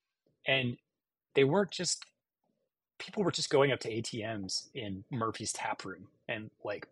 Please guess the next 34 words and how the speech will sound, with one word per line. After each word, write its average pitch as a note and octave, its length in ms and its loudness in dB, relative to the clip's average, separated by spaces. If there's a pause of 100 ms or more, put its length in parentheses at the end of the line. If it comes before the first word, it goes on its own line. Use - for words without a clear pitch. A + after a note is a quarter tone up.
putting A2+ 440 -2 (920)
six - 400 -2
twenties A2 480 -4
in F#2 160 -8
and F#2 180 -14
getting F#2+ 280 -6
Bitcoin. - 440 -10 (640)
You A#2+ 80 -2
know, A#2+ 160 6
like, B2 200 4 (540)
people E3 320 4
were B2+ 200 6
wiring A#2 540 0
money A2+ 380 -4 (340)
to B2+ 260 0
their A2 180 -2
bank A2+ 380 -8
and G#2 80 -10
credit A#2+ 280 -2
union F#2+ 280 -10
accounts. - 500 -10 (460)
People C#3+ 240 0
were B2+ 120 2
mailing A#2+ 560 4
them F2+ 200 -10
money - 260 -16 (340)
to A#2+ 120 0
a G#2+ 40 0
post C3 320 2
office - 300 -4
box, - 480 -8
cash. - 560 0 (440)
People C#3+ 280 6
were, A2+ 420 4